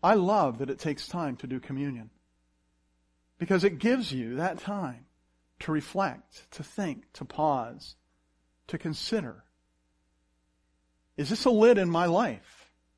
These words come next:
Do I know there's a decision I made that's wrong and I have to choose to do the hard thing? I love this phrase, man. God spoke to me through this phrase years ago. "Love is the rugged choice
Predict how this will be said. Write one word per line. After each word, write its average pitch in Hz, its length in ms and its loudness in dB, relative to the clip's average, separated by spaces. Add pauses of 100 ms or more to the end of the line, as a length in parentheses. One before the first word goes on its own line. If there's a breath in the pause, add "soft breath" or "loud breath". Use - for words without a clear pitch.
(1160)
Do 208 80 12
I 285 200 12
know 233 420 10
there's 185 240 8
a 185 40 8
decision 226 480 4
I 214 140 6
made 208 240 4
that's 175 220 2
wrong 190 280 8
and 160 80 4
I 202 140 6
have 196 300 6
to - 120 -2
choose 202 680 6 (300 loud breath)
to 208 100 6
do 208 120 6
the 165 120 8
hard 220 440 10
thing? 156 480 2
I 208 140 -6
love 196 260 8
this 170 140 4
phrase, 147 420 2
man. 139 240 0 (300 loud breath)
God 214 220 8
spoke 202 220 4
to - 100 -4
me 196 60 2
through 196 180 2
this 170 100 0
phrase 156 340 2
years 175 280 2
ago. 120 400 -2 (640)
"Love 190 440 4 (260 soft breath)
is 160 180 -2
the 147 80 -2
rugged 175 460 2
choice 135 520 -2